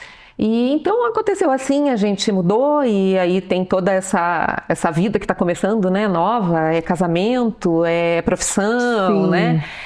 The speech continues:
Speaker 1: E, e o que eu acho que foi muito interessante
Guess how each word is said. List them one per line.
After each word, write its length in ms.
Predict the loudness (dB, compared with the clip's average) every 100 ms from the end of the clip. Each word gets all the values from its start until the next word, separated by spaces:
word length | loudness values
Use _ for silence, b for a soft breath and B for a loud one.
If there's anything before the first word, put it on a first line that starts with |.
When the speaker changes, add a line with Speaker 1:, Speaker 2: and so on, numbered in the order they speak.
| B -2
Speaker 1:
E, 840 | 0 2 2 2 0 0 0 0
e 60 | 0
o 80 | -2
que 180 | -2 -2 0
eu 440 | 2 2 2 2
acho 340 | 0 -2 -4 -4
que 120 | -4
foi 120 | -2
muito 200 | 0 0
interessante 800 | 0 0 0 0 0 0 -2 -6